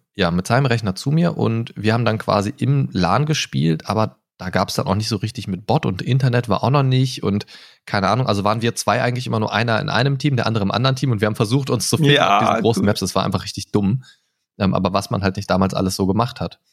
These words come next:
Speaker 1: Und ich erinnere mich noch,
Speaker 2: Zusammen zu
Speaker 1: ja, ja,
Speaker 2: spielen,
Speaker 1: ich
Speaker 2: ja.
Speaker 1: erinnere mich noch an einen Moment, wo ich auf diesem Flugzeugträger stand und überlegt habe, wie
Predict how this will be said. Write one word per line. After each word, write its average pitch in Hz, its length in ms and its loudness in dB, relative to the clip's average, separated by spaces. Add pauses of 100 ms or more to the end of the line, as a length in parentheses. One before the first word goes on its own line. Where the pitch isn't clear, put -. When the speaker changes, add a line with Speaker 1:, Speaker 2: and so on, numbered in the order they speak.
(400)
Speaker 1:
Und 98 140 -14
ich - 180 -10
erinnere 123 360 2
mich 160 220 2
noch, 147 180 2
Speaker 2:
Zusammen 123 200 2
zu 147 100 -4
Speaker 1:
ja, 117 120 2
ja, 156 120 2
Speaker 2:
spielen, 101 80 0
Speaker 1:
ich 107 140 -4
Speaker 2:
ja. - 0 -
Speaker 1:
erinnere 127 400 2
mich 143 200 0
noch 120 300 0
an 110 100 0
einen 117 220 2
Moment, 120 300 4
wo 113 80 4
ich 107 100 -4
auf 110 80 -4
diesem 95 180 -4
Flugzeugträger 120 720 -2
stand 147 320 0
und 123 80 0
überlegt 127 460 2
habe, 139 180 0
wie 123 240 -2